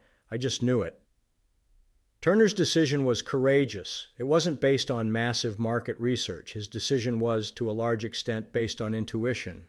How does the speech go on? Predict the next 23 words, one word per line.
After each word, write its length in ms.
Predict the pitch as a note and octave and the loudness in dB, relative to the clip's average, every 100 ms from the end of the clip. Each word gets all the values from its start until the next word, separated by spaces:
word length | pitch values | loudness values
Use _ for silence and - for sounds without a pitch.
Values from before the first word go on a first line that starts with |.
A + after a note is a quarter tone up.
| - | -12
That's 200 | G#2+ - | -8 -4
how 180 | A#2+ | 0
it 80 | A#2 | 0
is 180 | A#2 G#2+ | 0 -2
with 160 | G#2+ - | -4 -2
many 240 | A#2+ B2 | 0 0
significant 600 | A#2 A#2+ A#2 A2+ A#2+ A2 | -2 -2 -4 -4 -6 -6
accomplishments. 720 | G#2 A#2+ A2+ G#2+ - F#2+ - - - - | -4 -4 -4 -8 -12 -16 -18 -20 -20 -6
The 100 | - | -4
courageous 540 | B2+ D3+ D3+ D3 D3 - | 4 6 6 4 0 2
leader 240 | C#3 C3 | 2 2
has 220 | A2 A2+ | 0 -2
a 60 | A2+ | -2
sixth 440 | - - D#3+ - | -2 0 0 0
sense, 440 | - A#2 F#2+ - - | -6 -6 -6 -10 -8
believes 380 | - A#2 B2+ B2+ | -2 0 2 0
he 160 | - C#3 | 0 0
or 100 | B2+ | 0
she 260 | - B2 | -2 -2
understands 720 | A#2+ C3 C3+ A#2+ - B2+ B2+ - | 0 -2 -2 -4 -2 -2 -2 -2
something 440 | A#2+ A#2 A#2+ A#2+ | -4 -4 -4 -4
others 400 | - B2 A#2+ A2 | -2 -2 0 -2
don't, 460 | G2 B2 A2+ A#2+ | -2 0 0 -2